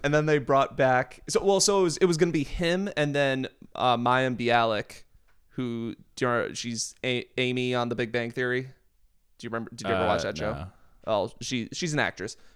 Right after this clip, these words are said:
Speaker 1: but she, she was one of the guest hosts. I, and she was, I thought she was really, really good. She was one of my favorites. Ken was my favorite, but she was really good too. So he, uh, the executive producer was gonna host, and then she was gonna, like, do, like, primetime events, like, comp-,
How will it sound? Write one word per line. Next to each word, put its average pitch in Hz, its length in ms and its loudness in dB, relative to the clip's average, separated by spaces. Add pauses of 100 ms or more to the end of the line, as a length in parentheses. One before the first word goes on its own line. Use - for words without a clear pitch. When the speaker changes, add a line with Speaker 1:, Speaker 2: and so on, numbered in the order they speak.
Speaker 1:
but 135 140 -2
she, 170 180 -4
she 156 140 -2
was 160 140 2
one 160 100 2
of 143 60 0
the 131 60 2
guest 139 220 0
hosts. 113 200 -2
I, 120 140 0
and 117 200 -4
she 135 80 -6
was, 143 200 -4
I 120 100 4
thought 120 180 -4
she 92 80 -8
was 92 120 -10
really, 104 180 -2
really 76 160 -4
good. 107 260 -4
She - 140 -14
was 113 100 -10
one 120 100 -6
of 113 60 -6
my 113 120 -4
favorites. 90 520 -8 (160)
Ken 165 220 2
was 127 100 0
my 120 140 0
favorite, 85 320 -6
but - 80 -14
she 120 100 -10
was 120 140 -8
really 120 100 -6
good 110 160 -8
too. 113 220 -6 (420)
So 127 180 0
he, - 200 -10 (100)
uh, 120 180 4
the 117 100 -4
executive 123 340 -2
producer 143 240 -2
was 131 100 -2
gonna 127 180 -2
host, 123 300 -2
and 117 100 -6
then 117 120 -6
she 123 320 -4
was 120 160 -6
gonna, 117 200 -6
like, 110 240 -6
do, 113 220 -6
like, 92 180 -6
primetime 123 480 -6
events, 135 460 -6
like, - 180 -12
comp-, 117 280 -10